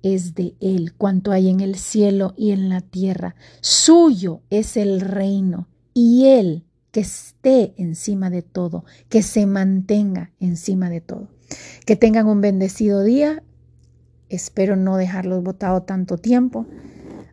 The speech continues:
Am, si le gustó, busque una manera de hacérmelo saber. Yo he tratado de poner comentarios <laughs> acá, pero no sé cómo funciona. Am, pero si no, tengo,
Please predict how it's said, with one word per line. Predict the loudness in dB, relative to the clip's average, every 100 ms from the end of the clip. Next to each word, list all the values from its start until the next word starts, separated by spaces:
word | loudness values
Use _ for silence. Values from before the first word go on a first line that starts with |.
| _
Am, | -8 -6 -6 -6 -8 -12 -16 _
si | 0 2
le | 4
gustó, | 2 -4 -2 0 2
busque | 0 -2 -2
una | -6 -4
manera | -4 -4 -4
de | -6
hacérmelo | -6 -6 -4 -6
saber. | -6 -4 -4 -4
Yo | -6
he |
tratado | -6 -6 -4 -4
de |
poner | -4 -6 -6
comentarios | -6 -2 0 0 0
<laughs> | 0
acá, | 2 2
pero | 2 0
no | 0 -2
sé | -4 -4
cómo | -4 -4
funciona. | -6 -6 -2 -2 -2 -4 -8 _ -20 -20 -20 _ _
Am, | -6 -6
pero | -4 -4
si | -2 -2
no, | -2 -2
tengo, | -2 -2 -2 -2 -4